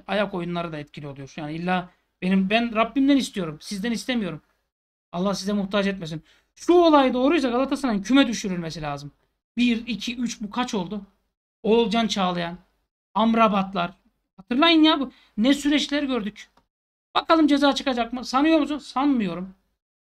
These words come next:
Vergisini silinen bir takımın, Florya arazisi hala tartışılan bir takımın, bu kadar tartışmaların göbeğinde olan bir takımın hala bunları yapabilmesi. Ya ce-, bir de ceza almazlarsa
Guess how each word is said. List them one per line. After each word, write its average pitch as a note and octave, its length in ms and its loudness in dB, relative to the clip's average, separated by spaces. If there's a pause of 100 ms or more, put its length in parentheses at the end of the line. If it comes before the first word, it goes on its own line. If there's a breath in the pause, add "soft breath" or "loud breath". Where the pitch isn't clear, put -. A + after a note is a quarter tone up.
(240)
Vergisini C4 520 2
silinen A#3 520 -2
bir G3+ 100 -6
takımın, F#3+ 440 -8 (840)
Florya C#4 380 6
arazisi B3 640 4
hala A3+ 760 0
tartışılan A3 600 -2
bir G3+ 60 -4
takımın, F3 340 -8
bu G#4 180 0
kadar C4 280 -4
tartışmaların G#3 600 -4
göbeğinde A3 320 -4
olan F#3+ 200 -6
bir F#3+ 80 -12
takımın G3 360 -6 (880)
hala A3 340 2
bunları G3+ 240 -2
yapabilmesi. E3+ 640 -6 (480)
Ya G3 80 -6
ce-, G3+ 200 -2
bir A3+ 60 -2
de A#3 60 -2
ceza A3 320 2
almazlarsa A#3 720 2